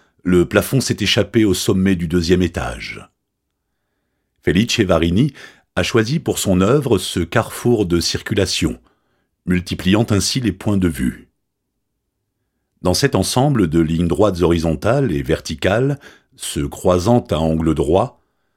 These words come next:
trois cercles de lumière rouge ont été projetés préalablement grâce à un simple rétroprojecteur. Alors le faisceau s'est cogné,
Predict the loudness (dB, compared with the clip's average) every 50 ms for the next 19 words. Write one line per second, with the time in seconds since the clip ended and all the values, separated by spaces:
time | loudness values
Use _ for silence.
0 | _ _ _ _ _ -2 0 0 0 0 -2 0 0 0 0 -2 -2 -2 0 0
1 | 2 0 2 2 2 2 4 2 2 0 0 -2 0 2 2 0 0 0 -2 -4
2 | -4 -12 -20 -20 _ _ _ -8 -6 -4 -4 -4 0 0 -2 -2 -2 -4 -2 0
3 | 0 2 2 0 0 2 0 0 0 0 0 0 2 2 4 2 2 4 4 4
4 | 4 4 2 0 -2 -8 -18 -20 _ _ _ _ _ -8 -4 0 0 0 0 -2
5 | -2 -2 0 0 0 0 0 0 0 -2 -2 -2 -2 0 2 2 4 2 2 0
6 | 0 -2 -4 0 0 0 0 0 -2 -2 -4 -6 -6 -6 -8 -14 -18 -20 -20 -20
7 | _ _ _ _ _ _ _ _ _ _ _ _ _ _ _ _ _ _ _ _
8 | _ _ _ 0 2 4 4 4 4 4 4 2 2 0 -2 0 0 0 0 -2
9 | -4 -6 -6 -6 -4 -4 -4 -4 -4 _ 2 2 4 4 2 0 0 -4 -8